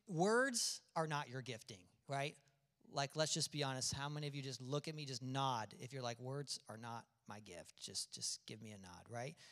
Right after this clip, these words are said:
How many of you grunting, like, is your gift? Right. I get it. I get it. So just an idea. Just an idea. Take a friend to that movie, right?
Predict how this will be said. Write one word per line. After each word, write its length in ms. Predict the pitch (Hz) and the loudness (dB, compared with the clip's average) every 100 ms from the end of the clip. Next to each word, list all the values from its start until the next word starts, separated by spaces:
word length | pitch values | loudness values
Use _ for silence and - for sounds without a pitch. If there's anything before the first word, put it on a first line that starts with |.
| - - | -8 2
How 120 | 175 | 4
many 140 | 202 | 6
of 60 | 196 | 4
you 80 | 165 | 4
grunting, 540 | 135 156 151 135 101 143 | 4 4 4 2 0 -2
like, 200 | 135 120 | 0 0
is 160 | 120 120 | -2 -2
your 100 | 110 | -4
gift? 360 | 107 87 - 101 90 87 87 85 87 87 - - _ _ _ _ - | -8 -10 -14 -16 -14 -14 -12 -14 -14 -16 -20 -20 _ _ _ _ 6
Right. 220 | 160 214 - - _ _ _ - | 8 8 4 -20 _ _ _ -4
I 80 | 170 | 0
get 240 | 170 311 | 6 8
it. 140 | 240 - - _ _ _ | 8 4 -12 _ _ _
I 100 | 180 | 2
get 200 | 208 254 | 8 8
it. 80 | - - - _ _ _ - _ _ _ _ _ _ _ _ _ _ _ | 6 -2 -20 _ _ _ -20 _ _ _ _ _ _ _ _ _ _ _
So 180 | - 143 | 0 0
just 240 | 139 160 | 4 2
an 80 | 196 | 4
idea. 440 | 208 220 180 127 117 - _ _ _ _ _ _ | 4 4 0 -2 -4 -14 _ _ _ _ _ _
Just 220 | 139 - | 0 2
an 80 | 170 | 4
idea. 420 | 180 151 135 131 - - | 2 0 0 -2 -6 -2
Take 220 | 196 202 | 0 0
a 40 | |
friend 260 | 202 196 202 | -2 -2 -2
to 60 | 180 | -2
that 140 | 180 | -2
movie, 300 | 190 180 113 - _ _ _ _ _ _ _ _ _ | -2 -6 -10 -16 _ _ _ _ _ _ _ _ _
right? 200 | 135 180 | -6 -6